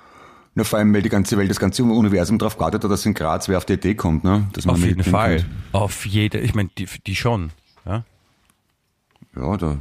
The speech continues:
Speaker 1: da sitzen ein paar Außerirdische irgendwo am Rand der Milchstraße. Na, da beten sie in New York, da, da meditieren sie in Tokio, das, das, das wird's nicht machen. In Graz muss es sein.
Speaker 2: Genau, wenn, wenn in Graz das passiert,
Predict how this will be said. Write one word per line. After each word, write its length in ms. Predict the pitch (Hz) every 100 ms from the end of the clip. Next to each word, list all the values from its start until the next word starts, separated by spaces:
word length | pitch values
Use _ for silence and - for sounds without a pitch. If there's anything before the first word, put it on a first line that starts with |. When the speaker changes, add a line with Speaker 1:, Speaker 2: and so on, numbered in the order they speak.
| 80
Speaker 1:
da 80 | -
sitzen 240 | - 82 92
ein 60 |
paar 140 | 95 78
Außerirdische 500 | 76 - 92 95 107
irgendwo 340 | 95 98 101 101 104
am 140 | 101
Rand 280 | 82 80 -
der 80 | 98
Milchstraße. 720 | 87 - - 87 92 98 104 -
Na, 420 | 92 92 82 147
da 140 | 175 147
beten 320 | 110 101 113
sie 80 | 113
in 80 |
New 80 | 107
York, 420 | 101 85 135 175
da, 120 | - 107
da 120 | 107
meditieren 400 | 101 101 110 104
sie 120 | 117
in 40 |
Tokio, 400 | 110 90 87 -
das, 300 | 139 127 120
das, 220 | - 113 - -
das 200 | 107 117
wird's 180 | 110 110
nicht 200 | 107 120
machen. 460 | 104 - 147 160 - - - -
In 120 | 139 -
Graz 320 | 92 85 104
muss 180 | 92 85
es 140 | -
sein. 300 | 82 71 73
Speaker 2:
Genau, 240 | 143 123 120
wenn, 200 | 147 139
wenn 200 | 160 202
in 160 | 180
Graz 400 | - 101 131 -
das 160 | - 147
passiert, 560 | - 135 - 151 208